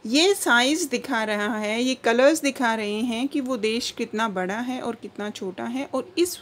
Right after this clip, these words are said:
world के map में आप देख पा रहे होंगे कुछ countries size में बहुत बड़े हैं, it means वहाँ बहुत ज़्यादा population रहती है,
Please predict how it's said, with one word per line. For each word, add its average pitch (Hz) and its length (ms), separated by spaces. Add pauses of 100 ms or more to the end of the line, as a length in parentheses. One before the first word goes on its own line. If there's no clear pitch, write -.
(140)
world 294 380
के 269 160
map 208 500
में 240 120
आप 226 300
देख 196 220
पा 240 200
रहे 233 280
होंगे 254 480 (920)
कुछ 392 240
countries 294 720
size 247 600
में 254 240
बहुत 294 760
बड़े 226 320
हैं, 247 320
it 254 220
means 233 340
वहाँ 226 400
बहुत 247 560
ज़्यादा 220 380
population 214 600
रहती 202 400
है, 202 260